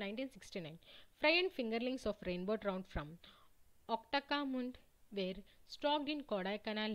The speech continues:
Lake and other waters by Madras Fisheries Department.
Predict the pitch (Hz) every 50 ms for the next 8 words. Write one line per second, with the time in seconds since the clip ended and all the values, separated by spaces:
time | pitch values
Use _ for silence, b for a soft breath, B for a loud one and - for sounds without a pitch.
0 | 180 151 151 170 - - - - 214 196 208 - 214 214 214 285 311 302 233 190
1 | 180 - 180 180 - - 185 175 175 175 175 170 165 214 226 226 - - 185 -
2 | - 175 170 175 - - - - - 170 180 - - - 143 139 151